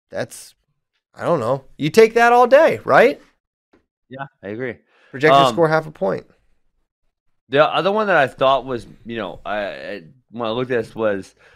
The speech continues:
Speaker 2: Michigan at five. I, and I know those are all really, those scores are all really close there, and they, they got Ragusan at half a point, which
Speaker 1: Mm-hmm.
Speaker 2: that, that's gonna be more, I'm sure.
Speaker 1: Certainly.
Speaker 2: Um, yeah,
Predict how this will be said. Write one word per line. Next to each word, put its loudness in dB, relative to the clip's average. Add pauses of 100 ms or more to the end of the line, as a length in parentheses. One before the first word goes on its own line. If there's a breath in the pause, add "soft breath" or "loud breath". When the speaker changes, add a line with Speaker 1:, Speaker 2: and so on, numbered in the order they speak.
(200 soft breath)
Speaker 2:
Michigan -4
at -6
five. 0
I, -8
and -4
I 2
know 2
those -2
are 0
all 2
really, -4
those -6
scores -6
are -2
all -2
really -6
close -8
there, -4
and -8
they, -6
they -4
got -2
Ragusan -6
at -14
half -6
a -20
point, -14
which -14
Speaker 1:
Mm-hmm. -8 (720)
Speaker 2:
that, -12 (140)
that's -18
gonna -14
be -16
more, -12
I'm -16
sure. -10 (240)
Speaker 1:
Certainly. -4
Speaker 2:
Um, -16 (1300)
yeah, -6